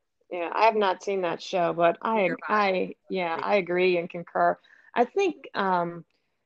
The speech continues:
Speaker 1: you, it, I, I don't, I don't, obviously Harry had no idea how hard it would be.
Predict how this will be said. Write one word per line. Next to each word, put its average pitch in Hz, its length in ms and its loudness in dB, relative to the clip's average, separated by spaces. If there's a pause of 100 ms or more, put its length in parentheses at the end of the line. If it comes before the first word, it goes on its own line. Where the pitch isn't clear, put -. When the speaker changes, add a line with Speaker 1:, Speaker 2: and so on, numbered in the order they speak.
(300)
Speaker 1:
you, 247 240 0
it, - 260 -6 (200)
I, - 280 0
I 240 180 2
don't, 294 360 2 (400)
I 240 140 2
don't, 247 220 -2 (240)
obviously 226 460 0
Harry 226 400 2
had 208 220 -2
no 185 320 -2
idea 175 520 -4
how 170 240 -6
hard 180 260 0
it 185 160 -6
would 185 240 -6
be. 170 360 -6